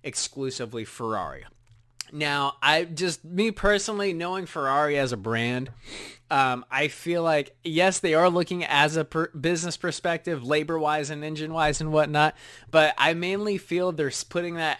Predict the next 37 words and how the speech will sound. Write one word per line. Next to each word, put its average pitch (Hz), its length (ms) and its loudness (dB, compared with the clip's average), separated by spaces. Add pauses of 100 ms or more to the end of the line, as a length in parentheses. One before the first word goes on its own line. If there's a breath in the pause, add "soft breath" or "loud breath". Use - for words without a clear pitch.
(100)
<laughs> - 60 -2
as 160 140 0
a 131 80 0
front 156 560 4
because 131 400 -2
they 143 200 2
are 139 420 0
head 151 360 -2
over 147 220 -4
heels 151 280 -2
about 151 220 0
their 117 180 -10
own 139 280 -4
branding, 131 480 -4 (240 loud breath)
and 120 100 -8
they 190 60 6
don't 247 100 4
really 220 200 2
like 147 280 -2
to 143 80 -12
be 139 140 -4
associated 113 760 -4
with 95 160 -10
anybody 101 400 -8
else. 90 140 -10
They're 117 140 -6
really 139 260 0
just 135 160 -8
about 123 260 -8
their 113 180 -12
own 139 260 -6
thing 131 260 -8
and 110 100 -8
everything 113 320 -10
that 113 160 -8
they 107 140 -6
do. 117 340 -4